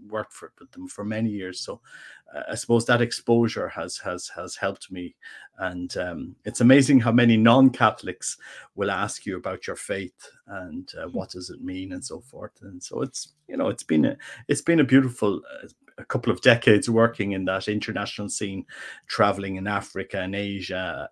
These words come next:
Speaker 1: uh, America, South America, Europe, uh, basically all over the world. <laughs>
Speaker 2: Is that
Speaker 1: Uh,
Speaker 2: how
Speaker 1: so that
Speaker 2: you, uh, prepared for your,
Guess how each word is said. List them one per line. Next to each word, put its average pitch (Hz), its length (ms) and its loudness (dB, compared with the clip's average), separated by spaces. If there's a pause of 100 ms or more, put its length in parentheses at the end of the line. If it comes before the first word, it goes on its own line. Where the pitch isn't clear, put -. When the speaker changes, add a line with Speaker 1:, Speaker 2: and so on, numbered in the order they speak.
Speaker 1:
uh, 92 40 -8 (280)
America, 98 640 -4
South 98 320 -4
America, 95 580 -6 (840)
Europe, 110 560 2 (600)
uh, 92 440 -6 (560)
basically 95 360 -4
all 90 160 -2
over 95 200 -2
the 98 100 -4
world. 101 440 0
<laughs> - 420 -8
Speaker 2:
Is 143 140 -4
that 160 160 4
Speaker 1:
Uh, 165 40 2
Speaker 2:
how 160 140 6
Speaker 1:
so 160 80 -2
that 151 140 2
Speaker 2:
you, 147 200 0
uh, 139 340 0
prepared 147 640 -4
for 143 280 -4
your, 135 420 -2